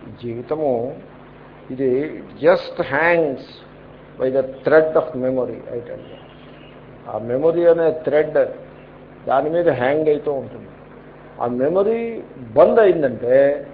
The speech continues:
as if nothing ever happened. అంతే. It is as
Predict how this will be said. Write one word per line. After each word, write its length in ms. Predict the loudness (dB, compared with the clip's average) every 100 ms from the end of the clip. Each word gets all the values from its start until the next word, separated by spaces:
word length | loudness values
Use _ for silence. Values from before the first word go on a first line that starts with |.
| -20 -20 -18 -4
as 260 | 6 6
if 180 | 6 2 0 -8
nothing 480 | -4 2 2 4 4
ever 240 | 4 2
happened. 440 | -2 -8 -16 -18 -20 -20 -20 -20 -20 -20 -20 -20 -20 -20 -20 -20 -20 -18
అంతే. 260 | -14 -16 -16 -20 -20 -20 -20 -20 -20 -20 -20 -20 -20 -20 -20 -20 -20 -20 -20 -20 -20 -20 -20 -20 -16
It 80 | -6
is 100 | 2
as 180 | 2